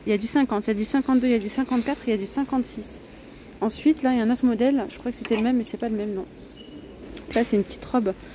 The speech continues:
bien cintrée. Et hop, ça se relâche après, vous voyez. On voit pas bien quand c'est du noir.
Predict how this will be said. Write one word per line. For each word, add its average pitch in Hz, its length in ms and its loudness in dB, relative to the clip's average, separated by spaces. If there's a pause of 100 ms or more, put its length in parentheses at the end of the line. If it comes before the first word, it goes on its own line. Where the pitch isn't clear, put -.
(280)
bien 254 240 4
cintrée. 240 480 2 (1400)
Et 220 60 4
hop, 269 100 6 (160)
ça - 140 -4
se - 100 -8
relâche 208 300 -2
après, 196 220 -8
vous 185 60 -8
voyez. 196 300 0 (880)
On - 20 0
voit 196 120 0
pas 240 160 0
bien 254 260 0
quand 202 80 -8
c'est - 140 -4
du 190 100 -2
noir. 202 300 0